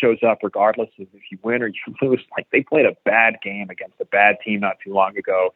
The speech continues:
and it was bad weather, and there was still forty thousand people in there. So, like, you can, from afar, my point is this: from afar, you could see Virginia Tech as being X thing, and Fuente thought it was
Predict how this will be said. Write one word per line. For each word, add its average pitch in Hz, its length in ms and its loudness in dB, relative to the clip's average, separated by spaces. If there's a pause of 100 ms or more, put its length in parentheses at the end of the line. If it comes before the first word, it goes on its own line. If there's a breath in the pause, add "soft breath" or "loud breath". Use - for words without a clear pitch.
(280 soft breath)
and 101 80 -2
it 95 80 0
was 95 160 -4
bad 104 360 2
weather, 101 240 0
and 98 100 -4
there 98 80 -2
was 92 100 -4
still 98 240 0
forty 98 260 0
thousand 90 320 0
people 90 300 -4
in 85 100 -8
there. - 180 -12 (420 loud breath)
So, 180 60 2
like, 143 260 2
you 175 80 2
can, 170 240 0
from 190 160 2
afar, 123 640 0
my 117 80 2
point 147 220 0
is 110 140 2
this: 90 160 -6
from 139 100 -2
afar, 139 380 2
you 117 120 2
could 110 140 -4 (100)
see 101 240 -4 (680)
Virginia 120 320 2
Tech 107 260 0
as 107 180 -2
being 107 420 0
X 120 200 0 (140)
thing, 95 500 -2
and 98 300 -6 (180)
Fuente 127 460 2
thought 113 160 2
it 92 60 -4
was 98 140 -4